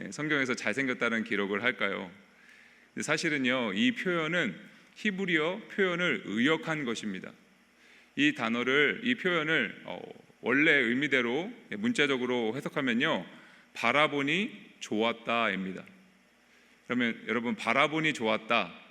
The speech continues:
이거 어디서 많이 들어본 표현이죠? 예, 창세기 일 장에서 하나님의 창조 기사에서 하나님께서 "보시기에 좋았다",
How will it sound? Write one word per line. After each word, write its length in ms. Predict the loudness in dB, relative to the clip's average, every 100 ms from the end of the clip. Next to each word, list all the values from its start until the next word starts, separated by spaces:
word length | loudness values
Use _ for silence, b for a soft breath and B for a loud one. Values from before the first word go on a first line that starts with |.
| -8
이거 140 | -2
어디서 260 | 2 2 2
많이 240 | 2 0
들어본 300 | 0 -2 -2
표현이죠? 440 | 0 2 2 -2 -6 -10 -20 -20 _ _ _ _ _ _ _ _
예, 160 | -14 -12
창세기 480 | -8 -4 0 2 2
일 220 | 2 0
장에서 600 | 0 2 0 2 0 0 -8 B B
하나님의 480 | -2 0 0 0 -2
창조 420 | -2 -2 0 -2
기사에서 460 | -4 0 2 2 -2
하나님께서 600 | -2 -2 -2 -2 -2 -2 -10 B B B _
"보시기에 760 | 0 2 2 2 4 4 2 -6
좋았다", 680 | -2 -2 -2 -2 -2 -2